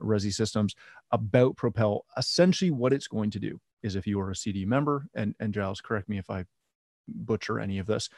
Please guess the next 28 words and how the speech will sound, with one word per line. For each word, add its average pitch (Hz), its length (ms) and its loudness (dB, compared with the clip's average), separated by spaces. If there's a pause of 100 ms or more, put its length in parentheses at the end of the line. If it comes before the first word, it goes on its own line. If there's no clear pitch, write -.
(380)
uh, 107 160 4
but 120 160 2
essentially 139 500 4
if - 160 -8
you're 101 160 0
a 98 60 -4
C 175 180 -2
D 143 140 4
member, 120 320 4 (680)
you 123 280 6
can, 127 520 6
uh, 101 180 2
get 101 240 -2
access 107 520 -2
to 104 420 -2
some 101 460 0 (140)
products 135 560 4 (340)
through, 117 580 0 (300)
uh, 101 320 -2
Amazon, 120 400 6
as 95 100 0
well 98 140 -2
as 95 80 -4
a 101 60 -6
couple - 400 -6
other 120 320 6 (100)
manufacturers, 117 800 2 (360)
where 110 440 4